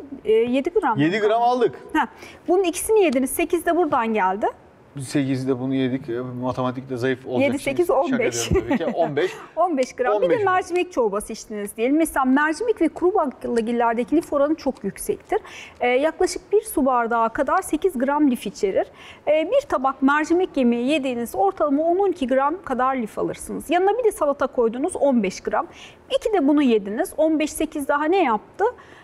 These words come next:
Speaker 1: Ee, yirmi üç
Speaker 2: Ama
Speaker 1: yaptı.
Speaker 2: ben bu kadar beslenmiyorum.
Speaker 1: İşte
Speaker 2: Bunu yapmanız
Speaker 1: Abi,
Speaker 2: lazım ya.
Speaker 1: bir
Speaker 2: Bunun için uğraş
Speaker 1: çorba,
Speaker 2: gerekiyor yani.
Speaker 1: bir çorba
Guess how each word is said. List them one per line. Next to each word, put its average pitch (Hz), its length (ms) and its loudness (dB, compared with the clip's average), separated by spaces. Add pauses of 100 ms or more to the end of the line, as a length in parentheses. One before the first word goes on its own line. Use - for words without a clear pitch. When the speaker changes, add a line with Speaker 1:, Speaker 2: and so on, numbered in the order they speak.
(140)
Speaker 1:
Ee, 226 80 2 (280)
yirmi 302 360 4
üç 311 220 0
Speaker 2:
Ama 185 80 2
Speaker 1:
yaptı. 190 160 2
Speaker 2:
ben 190 60 -6
bu 180 40 -2
kadar 262 220 2
beslenmiyorum. 165 640 -2 (420)
Speaker 1:
İşte - 380 -4 (220)
Speaker 2:
Bunu 202 140 2
yapmanız 175 480 -2
Speaker 1:
Abi, 214 60 0
Speaker 2:
lazım 185 260 2
ya. 160 120 0
Speaker 1:
bir - 140 2
Speaker 2:
Bunun 208 100 -2
için 165 160 -4
uğraş 427 360 2
Speaker 1:
çorba, - 120 0
Speaker 2:
gerekiyor 160 360 2
yani. 117 240 0
Speaker 1:
bir - 60 -14
çorba 415 280 -2